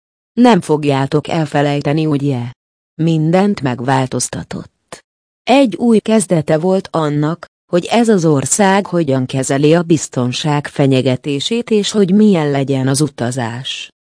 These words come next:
Ez a mostani azonban más. Ez az országotok pénzügyi rendszerének új kezdete, a nagy pénz szerkezete.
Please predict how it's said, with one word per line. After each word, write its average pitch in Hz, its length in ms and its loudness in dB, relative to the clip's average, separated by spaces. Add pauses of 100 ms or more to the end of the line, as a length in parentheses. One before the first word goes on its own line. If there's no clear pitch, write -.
(220)
Ez 180 200 0
a 180 80 6
mostani 156 520 2
azonban 143 540 2
más. 131 640 -6 (420)
Ez 165 180 0
az 156 140 -2
országotok 147 840 -2
pénzügyi 202 500 4
rendszerének 143 880 0
új 226 240 4
kezdete, 180 720 -2 (200)
a 170 100 -2
nagy 170 320 2
pénz 160 340 0
szerkezete. 120 960 -6